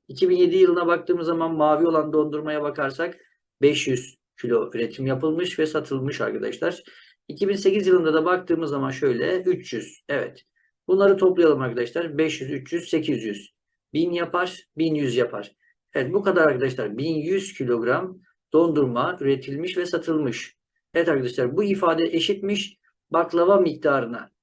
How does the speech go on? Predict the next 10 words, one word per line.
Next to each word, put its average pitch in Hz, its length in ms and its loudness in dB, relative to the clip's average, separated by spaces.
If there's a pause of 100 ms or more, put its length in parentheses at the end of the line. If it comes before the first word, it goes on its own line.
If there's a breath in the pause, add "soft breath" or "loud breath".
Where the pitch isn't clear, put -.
(160)
Onu 175 160 -2
söylemiş 131 440 0
bize. 156 160 -2
O 175 80 0
zaman 190 260 0
baklavaları 196 480 4
kendi 180 240 -2
arasında 160 300 -2
toplayalım 123 460 -2
bakın. 135 440 -8